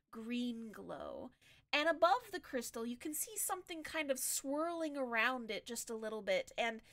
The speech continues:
after walking closer to it, you can see that it appears to be five swords floating,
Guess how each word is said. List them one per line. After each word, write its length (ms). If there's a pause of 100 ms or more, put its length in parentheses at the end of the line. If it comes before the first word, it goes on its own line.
(260)
after 380
walking 440
closer 420
to 180
it, 100
you 80
can 180
see 200
that 180
it 80
appears 300
to 60
be 120
five 460
swords 680 (400)
floating, 720